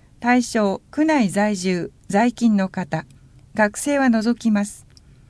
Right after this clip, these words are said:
参加費は無料。申し込みは、往復はがきに、行事名、郵便番号、住所、氏名、振り仮名、年齢、電話番号。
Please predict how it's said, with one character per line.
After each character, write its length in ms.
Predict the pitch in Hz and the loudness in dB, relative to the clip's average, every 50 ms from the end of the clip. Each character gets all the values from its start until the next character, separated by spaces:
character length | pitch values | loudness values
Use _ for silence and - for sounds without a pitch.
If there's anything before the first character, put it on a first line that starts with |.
| - - - - | -20 -20 -20 -18
参 260 | - - 269 285 285 | -8 -2 0 0 2
加 100 | 285 311 | 2 0
費 180 | 320 - - 226 | -2 0 0 0
は 100 | 202 170 | 0 0
無 160 | 156 160 165 | 0 -2 -4
料。 300 | 151 180 175 156 147 143 - - - - _ - - _ - - - - - _ - - - - - - | -4 -2 -2 -2 -4 -6 -10 -16 -20 -20 _ -20 -20 _ -20 -20 -20 -20 -20 _ -20 -20 -20 -20 -8 -2
申 200 | 233 254 277 262 | 0 0 0 0
し 80 | - | -4
込 120 | - - 254 | -2 2 4
み 160 | 240 233 226 | 4 4 4
は、 200 | 214 202 208 202 - - - - - _ _ - | 4 2 0 -2 -6 -12 -20 -20 -20 _ _ -4
往 160 | - 233 254 254 | 2 2 2 2
復 220 | - - - 247 | 0 -2 -2 -2
は 160 | 240 220 214 | 0 0 2
が 140 | 214 202 185 | 0 0 0
き 160 | - - 160 | -2 -4 -6
に、 220 | 156 156 151 - - - _ _ - - - | -4 -4 -6 -8 -10 -16 _ _ -16 -6 -4
行 300 | 190 214 233 247 247 226 | -2 0 2 2 2 2
事 180 | 214 226 220 | 2 0 0
名、 320 | 196 160 147 143 143 143 - - | 0 2 2 0 0 -2 -6 -4
郵 160 | - 220 233 | -2 0 0
便 240 | 233 233 233 220 208 | 2 2 2 2 2
番 220 | 190 196 190 180 165 | 2 0 0 0 -2
号、 200 | 151 151 147 147 | -2 -2 -2 -2
住 260 | 143 175 208 202 165 | -2 -2 -2 -2 -4
所、 260 | 143 - - 135 139 | -4 -4 -4 -4 -4
氏 240 | 143 - - - 208 | -4 -8 -4 -2 0
名、 220 | 190 156 139 135 127 | 2 2 2 0 -2
振 160 | - - 165 | -4 -6 -6
り 80 | 180 175 | -4 -2
仮 140 | 170 160 151 | -2 -2 -2
名、 180 | 151 143 143 - - - _ - - _ - | -2 -4 -6 -8 -12 -20 _ -20 -18 _ -2
年 300 | 175 202 214 220 208 196 | 0 2 2 2 2 2
齢、 300 | 180 175 165 156 143 - - - - - - - - - - | 0 0 -2 -4 -6 -10 -16 -20 -20 -20 -20 -20 -16 -8 -2
電 240 | 190 220 233 247 | 2 4 6 6
話 140 | 240 240 233 | 6 4 4
番 240 | 220 220 214 180 160 | 4 2 2 2 2
号。 240 | 147 139 131 139 | 0 0 0 -2